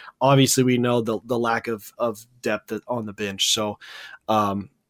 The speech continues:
it's gonna be interesting to see what they can put together in, as, as we move towards the, the tournament. But I, you know, I think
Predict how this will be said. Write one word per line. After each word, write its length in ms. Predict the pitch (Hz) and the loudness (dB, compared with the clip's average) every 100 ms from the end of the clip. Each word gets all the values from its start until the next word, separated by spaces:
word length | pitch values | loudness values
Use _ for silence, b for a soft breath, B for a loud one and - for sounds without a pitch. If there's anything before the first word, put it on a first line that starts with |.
| - - _ - - - - - | -20 -20 _ -20 -20 -20 -8 0
it's 160 | 160 | 4
gonna 200 | 202 208 | 6 8
be 120 | 180 | 10
interesting 360 | 170 160 143 156 | 8 8 8 8
to 60 | 143 | 8
see 200 | 151 147 | 8 10
what 220 | 139 143 | 8 8
they 100 | 139 | 6
can 160 | 139 | 6
put 160 | 131 135 | 4 2
together 420 | 127 127 131 135 | 4 4 6 6
in, 220 | 135 127 - | 6 2 -2
as, 440 | 123 110 143 131 | -4 4 6 6
as 220 | 139 135 | 4 4
we 40 | 131 | 4
move 240 | 131 139 | 6 4
towards 300 | 135 135 127 | 6 2 2
the, 160 | 123 120 - | -2 -6 -6
the 80 | 143 | -4
tournament. 380 | 143 139 143 | 2 6 6
But 100 | 143 | 6
I, 100 | 131 - B B | -2 -4 B B
you 100 | 139 | 4
know, 80 | 135 | 6
I 140 | 139 | 6
think 300 | 147 165 143 | 8 6 4